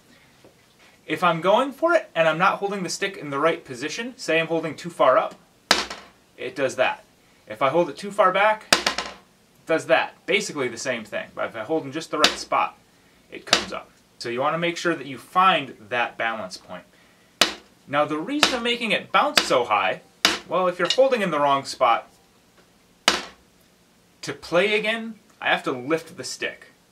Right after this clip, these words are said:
Same thing, if I'm holding back here, I have to lift the stick. But if I do this, I don't have to lift the stick again to keep hitting.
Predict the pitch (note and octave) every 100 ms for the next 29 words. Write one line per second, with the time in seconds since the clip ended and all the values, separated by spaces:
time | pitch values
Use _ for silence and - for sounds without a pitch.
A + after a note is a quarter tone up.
0 | _ - - - _ - B2 B2+ A#2 G2+
1 | G#2 A#2+ A#2+ B2 B2 - F#3 F#3+ - -
2 | _ _ _ _ _ _ - A2+ A#2 -
3 | A2 A#2+ - - - - - - A2 A#2+
4 | C3 F#3 E3+ E3+ - - - _ _ _
5 | _ _ _ _ - C#3 C#3 E3 D#3+ C#3
6 | D#3+ E3+ - - F#3+ A#2 G#2+ G#2+ G#2 -
7 | - - - _ - - - - - -
8 | D3 B2 C3 -